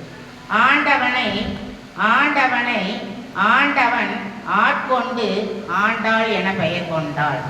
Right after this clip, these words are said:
அப்படின்னு சொல்றோம். ஏன்னா, ஆண்டவனையே என்ன செய்ய சொன்னா? ஆட்கொண்டவள். அவளே என்ன பண்ணா? ஆட்கொண்டவள். இறைவனையே ஆட்கொள்ள வைத்தவள்,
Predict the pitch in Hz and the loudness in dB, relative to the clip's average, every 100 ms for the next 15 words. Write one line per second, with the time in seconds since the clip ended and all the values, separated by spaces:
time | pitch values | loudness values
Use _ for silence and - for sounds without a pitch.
0 | - 156 151 180 165 - - - - - | -8 -8 -6 -6 -4 -4 -4 -8 -12 -14
1 | - - 180 196 247 190 185 214 196 - | -16 -6 0 2 2 2 2 0 -4 -8
2 | - - - 147 175 208 254 269 262 262 | -12 -14 -8 0 4 4 4 2 2 0
3 | 262 277 254 254 269 262 254 240 226 220 | 0 2 0 0 -2 -2 -4 -2 0 2
4 | 180 170 185 226 254 - 247 220 208 202 | 2 2 2 4 2 0 -2 2 2 2
5 | 196 196 - 190 151 196 220 233 214 226 | 0 -2 -4 -6 -2 2 2 2 0 0
6 | 214 208 185 151 127 160 202 196 196 180 | 0 2 0 0 0 0 0 0 0 2
7 | 175 165 160 156 - 151 175 214 240 240 | 0 0 0 -2 -6 -4 0 2 2 0
8 | 240 247 311 - - - - 165 226 254 | 2 2 2 0 -4 -8 0 2 4 2
9 | 262 262 262 247 202 208 208 185 185 | 0 0 2 4 4 2 0 0 0